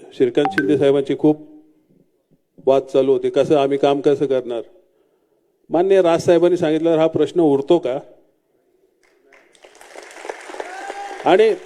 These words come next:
जे काय आपलं पक्षाचं नाव मनसे, जे काय करणार ते मनसे करणार. आणि प्रत्येक ठिकाणी मला फोन येत होते, "दादा काम करायचं का, काम करायचं का?" विषयच नाही, करायचं तर करायचं, नाही करायचं तर नाही करायचं,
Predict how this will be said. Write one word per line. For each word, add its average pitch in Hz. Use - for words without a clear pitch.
जे 202
काय 220
आपलं 196
पक्षाचं 190
नाव 202
मनसे, 175
जे 139
काय 190
करणार 190
ते 208
मनसे 165
करणार. 123
आणि 175
प्रत्येक 190
ठिकाणी 214
मला 214
फोन 240
येत 208
होते, 151
"दादा 160
काम 175
करायचं 165
का, 160
काम 156
करायचं 151
का?" 135
विषयच 254
नाही, 139
करायचं 190
तर 233
करायचं, 220
नाही 180
करायचं 123
तर 214
नाही 240
करायचं, 143